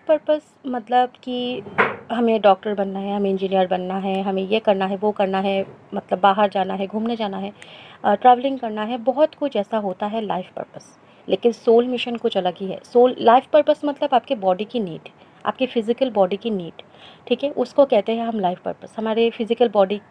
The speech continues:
मतलब body को जो चाहिए, मतलब अच्छा घर चाहिए, अच्छा खाना चाहिए, गाड़ी चाहिए, ओके?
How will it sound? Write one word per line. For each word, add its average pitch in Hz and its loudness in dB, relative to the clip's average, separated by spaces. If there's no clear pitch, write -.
मतलब 202 -2
body 208 4
को 220 2
जो 214 2
चाहिए, 196 0
मतलब 202 0
अच्छा - 2
घर 202 4
चाहिए, 202 0
अच्छा 196 0
खाना 220 0
चाहिए, 196 0
गाड़ी 208 4
चाहिए, 196 -2
ओके? 220 -6